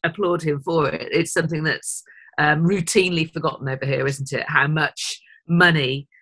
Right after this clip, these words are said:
um, how much reliance there is in Britain on, uh, people betting on horse racing. Um, the only time it ever comes up is when people are worried that it's not there anymore. Um, uh, <laughs> for example, see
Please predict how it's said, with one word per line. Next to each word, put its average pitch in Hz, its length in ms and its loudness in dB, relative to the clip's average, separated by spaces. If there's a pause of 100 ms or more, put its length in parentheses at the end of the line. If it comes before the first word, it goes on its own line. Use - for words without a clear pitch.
(120)
um, 147 160 0
how 165 280 4
much 165 300 0
reliance 156 600 2
there 147 180 0
is 127 440 -2
in 139 320 0
Britain 139 560 -2 (340)
on, 160 480 0 (100)
uh, 139 220 0
people 160 480 -2 (100)
betting 160 380 -2 (140)
on 147 160 0
horse 156 340 -2
racing. 123 500 -6 (300)
Um, 135 180 0
the 151 120 2
only 156 140 0
time 156 240 0
it - 80 -2
ever 147 160 0
comes 147 300 0
up 143 220 2
is 135 120 -4
when 139 240 0
people 147 280 -2
are 139 60 2
worried 139 320 2
that 139 100 -2
it's 123 140 -4
not 156 240 0
there 151 260 2
anymore. 131 440 -6 (280)
Um, 131 340 0 (100)
uh, 127 220 2 (300)
<laughs> - 280 -12
for 165 200 4
example, 156 440 0
see 143 380 -2